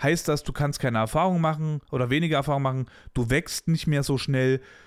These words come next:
du, ähm, ja, du, du, du, du, du schränkst dich ein in deiner Intelligenz, in deinen Vorhaben, Lust, Laune und so weiter und so fort. Es ist total dämlich. Warum soll ich mir einen Käfig bauen?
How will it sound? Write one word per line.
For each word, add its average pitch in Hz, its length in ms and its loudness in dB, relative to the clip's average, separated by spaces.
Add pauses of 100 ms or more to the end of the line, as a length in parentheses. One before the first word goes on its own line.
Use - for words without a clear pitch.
(140)
du, 117 520 2
ähm, 110 560 0 (760)
ja, 131 160 2
du, 151 220 -6
du, 165 240 -2
du, 175 120 -2 (140)
du, 185 180 2
du 175 140 0
schränkst 226 380 -2
dich - 260 -6
ein 240 240 0
in 190 80 -2
deiner 185 180 0
Intelligenz, 175 760 0
in 151 100 -4
deinen 143 320 2 (240)
Vorhaben, 180 500 2
Lust, 170 320 2
Laune 156 300 2
und 156 140 -2
so 135 100 0
weiter 123 120 0
und 120 60 0
so 113 80 -4
fort. 101 260 -2
Es 135 140 -4
ist 226 180 -2
total 254 360 0
dämlich. 262 560 0
Warum 214 180 2
soll 247 160 2
ich 254 100 -2
mir 247 100 0
einen 233 120 0
Käfig 254 400 -4
bauen? 104 300 0